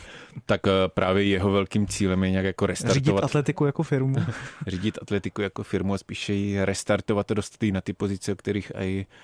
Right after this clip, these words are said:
Speaker 1: Vojta mluvil. No, není to jenom Usain Bolt, eh, můžeme si vzpomenout, eh, jenom já bych taky vyjmenoval před deseti, eh, roky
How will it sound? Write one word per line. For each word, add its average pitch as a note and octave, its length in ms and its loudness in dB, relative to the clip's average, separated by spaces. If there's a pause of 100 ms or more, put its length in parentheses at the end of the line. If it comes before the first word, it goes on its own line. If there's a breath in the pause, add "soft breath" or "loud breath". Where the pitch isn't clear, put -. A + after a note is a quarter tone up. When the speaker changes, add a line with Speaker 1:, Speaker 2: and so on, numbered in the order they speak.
(140 loud breath)
Speaker 1:
Vojta F#2+ 300 0
mluvil. G2 360 0
No, F#2 80 -2
není F2+ 280 -4
to F#2+ 120 -4
jenom F#2+ 240 0
Usain F#2+ 340 -2
Bolt, F#2 360 -2
eh, G2 40 2 (160)
můžeme F#2 280 -6
si - 120 -10
vzpomenout, F#2+ 680 -4
eh, F#2 160 -2 (420 loud breath)
jenom F#2+ 300 0
já F2 160 0
bych F#2+ 160 -4
taky - 240 -6
vyjmenoval F#2+ 480 2
před - 140 -6
deseti, F#2+ 600 -2
eh, F2 360 -2
roky F2+ 520 -2